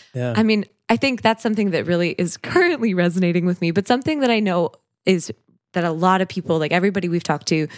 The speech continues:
Speaker 2: who's read this book, seems to really be resonating with this idea of, like, dopamine and super stimuli.
Speaker 1: Yeah.
Speaker 2: But those are, okay, I have said multiple times on this podcast, I'm an economist.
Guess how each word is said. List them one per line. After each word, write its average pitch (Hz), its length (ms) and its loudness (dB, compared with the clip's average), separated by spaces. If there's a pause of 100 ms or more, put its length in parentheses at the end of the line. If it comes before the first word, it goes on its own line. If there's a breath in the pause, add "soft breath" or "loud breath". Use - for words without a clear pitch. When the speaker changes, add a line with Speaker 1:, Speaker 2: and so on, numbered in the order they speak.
(180 loud breath)
Speaker 2:
who's - 160 -6
read 147 140 -4
this - 140 -10
book, 131 220 -4 (380 soft breath)
seems 202 200 2
to 190 120 0
really 185 460 0 (160)
be 160 120 -2
resonating 165 520 0
with 165 100 -4
this 156 160 -4
idea 143 560 0
of, - 220 -4
like, - 220 -12
dopamine 175 640 -2
and 208 180 -2
super 233 320 0
stimuli. 170 580 -2 (100)
Speaker 1:
Yeah. 113 240 2
Speaker 2:
But 226 120 4
those 269 200 0
are, 339 200 -2
okay, - 240 -4 (160)
I 175 120 2
have 185 220 0
said 160 160 -4
multiple 151 380 -8
times 151 320 -8
on - 60 -6
this - 120 -8
podcast, - 500 -8
I'm 311 120 -2
an 302 60 -2
economist. 208 500 0